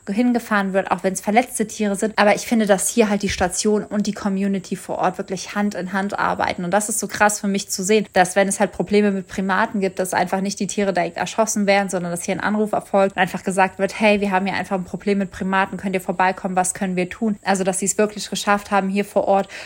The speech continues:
total in diese Richtung Lösungsansatz zu gehen und auch die Leute dazu zu bewegen, sich wirklich Hilfe zu holen, anstatt den einfachen Weg zu gehen und im schlimmsten Fall einfach die Tiere zu erschießen, zu vergiften oder sonst wo. Deswegen ist das erstmal das, was ich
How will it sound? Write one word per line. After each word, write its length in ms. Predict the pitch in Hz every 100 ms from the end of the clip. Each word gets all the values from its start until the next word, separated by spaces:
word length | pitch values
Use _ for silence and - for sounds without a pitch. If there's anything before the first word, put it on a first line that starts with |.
| -
total 520 | 208 196 - 208 220
in 140 | -
diese 220 | 196 190 196
Richtung 320 | 202 202 180
Lösungsansatz 1000 | 180 226 247 190 185 170 180 180 - -
zu 120 | 185
gehen 200 | 185 196
und 100 | 185
auch 140 | 180
die 120 | -
Leute 360 | 185 185 214 208
dazu 280 | 185 175 190
zu 180 | - 180
bewegen, 420 | 175 196 233 208
sich 200 | 185 -
wirklich 260 | 190 185 -
Hilfe 320 | 220 247 202
zu 180 | - 180
holen, 180 | 202 208
anstatt 300 | 185 - 196
den 180 | 196 -
einfachen 500 | 185 214 214 202 185
Weg 180 | 180 180
zu 140 | 190
gehen 260 | 175 190 185
und 100 | 175
im 100 | 175
schlimmsten 400 | - 180 - 165
Fall 180 | 185
einfach 280 | 175 170 190
die 120 | 175
Tiere 300 | 175 202 190
zu 180 | 180 -
erschießen, 460 | 180 - 226 220 208
zu 160 | -
vergiften 540 | 175 180 180 196 - 165
oder 180 | 165 180
sonst 400 | 170 175 175 -
wo. 60 |
Deswegen 380 | 170 170 185 180
ist 200 | 185 180
das 180 | 196 190
erstmal 420 | 180 180 - 196
das, 200 | 185 185
was 120 | 185
ich 160 | 170